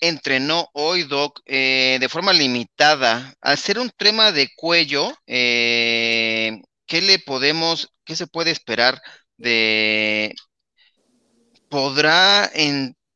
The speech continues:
si entrena tres días, eh, será un indicativo de que jugará o nada más es para, para tratar de distraer la atención de, de su siguiente rival?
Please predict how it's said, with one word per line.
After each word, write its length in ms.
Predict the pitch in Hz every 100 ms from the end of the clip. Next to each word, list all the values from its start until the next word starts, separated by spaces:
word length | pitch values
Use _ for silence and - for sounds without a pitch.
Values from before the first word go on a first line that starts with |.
| _ _ _
si 260 | - 151
entrena 420 | 156 143 196 214
tres 260 | 208 196 185
días, 640 | 190 196 190 180 - - _ _
eh, 220 | 147 151 -
será 320 | 117 - 151
un 60 | 170
indicativo 500 | 180 - 127 147 160
de 80 | 151
que 80 | 131
jugará 540 | - 117 117 151 185
o 160 | 135 120
nada 240 | 127 135
más 220 | 135 131
es 100 | 147
para, 340 | - 127 107 98 _ _ _
para 160 | - 120
tratar 260 | 123 127 139
de 140 | 131
distraer 320 | 107 - 123
la 60 | 127
atención 380 | - 104 127 123
de, 140 | 117
de 140 | 113
su 100 | 107
siguiente 380 | - 107 117 120
rival? 420 | 107 101 104 104